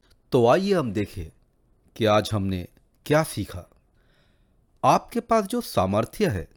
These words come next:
वो पूरी तरह से आपकी आध्यात्मिक स्थिति पर निर्भर करती है। मसीह के बिना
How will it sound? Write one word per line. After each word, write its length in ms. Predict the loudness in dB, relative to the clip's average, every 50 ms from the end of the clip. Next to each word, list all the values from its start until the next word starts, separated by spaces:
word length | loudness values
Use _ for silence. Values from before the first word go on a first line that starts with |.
| _ _ _ _ _ _ _ _ _ _ _ _ _
वो 140 | -2 0 0
पूरी 320 | 0 0 -2 -2 0 0 0
तरह 240 | 0 2 2 2
से 320 | 2 0 -4 -8 -10 -10 -14 _ _ _ _ -20 -20 -20 _ _ -2
आपकी 440 | 0 0 0 -2 -8 -8 -8 -8 -6 -4 0
आध्यात्मिक 760 | 0 0 0 0 0 0 2 2 2 0 -2 -4 -6 -6 -6
स्थिति 280 | -4 -4 -2 -2 -2 -6
पर 260 | -6 -6 -6 -8 -10 -14 _ _ _ _ _ -10
निर्भर 420 | -8 -4 -4 2 6 6 6 6 4
करती 340 | 0 -2 -4 -4 -6 -10
है। 220 | -10 -10 -14 -20 -20 _ _ _ _ _ _ _ _ _ _ _ _ _ _ _ _ _ _ _ _ _ -4
मसीह 320 | -4 -4 -2 0 -2 -2 -2
के 120 | -2 -2
बिना 340 | 0 0 -2 -2 -6 -10